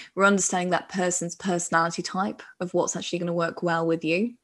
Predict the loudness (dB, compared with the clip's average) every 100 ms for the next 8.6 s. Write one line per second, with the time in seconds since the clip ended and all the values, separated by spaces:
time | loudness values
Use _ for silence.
0 | -20 -20 -18 -20 -8 2 6 6 4 4
1 | 4 4 4 2 4 2 4 0 0 -4
2 | 0 2 2 2 2 2 -2 -2 2 0
3 | 0 -2 0 0 2 6 6 6 0 _
4 | -20 -18 -20 _ 6 8 8 6 4 2
5 | 0 2 4 4 0 2 6 6 6 4
6 | 2 2 2 0 0 0 2 4 4 2
7 | 0 2 2 2 0 0 2 2 0 -4
8 | 0 2 2 2 0 0